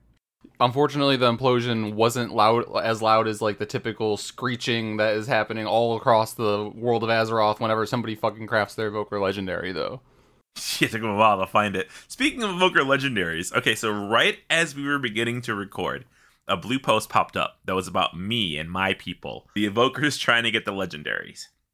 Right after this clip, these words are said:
Speaker 2: Blizzard made this blue post eleven minutes ago. Here we go. "Quick update on some discussions we've seen. Defeating Scale Commander Sarkareth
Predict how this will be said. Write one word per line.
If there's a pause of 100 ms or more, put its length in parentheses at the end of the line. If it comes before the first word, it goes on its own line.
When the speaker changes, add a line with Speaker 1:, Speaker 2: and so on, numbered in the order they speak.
(600)
Speaker 2:
Blizzard
made
this
blue
post (760)
eleven
minutes
ago.
Here
we
go. (680)
"Quick
update
on
some
discussions
we've
seen. (640)
Defeating
Scale
Commander
Sarkareth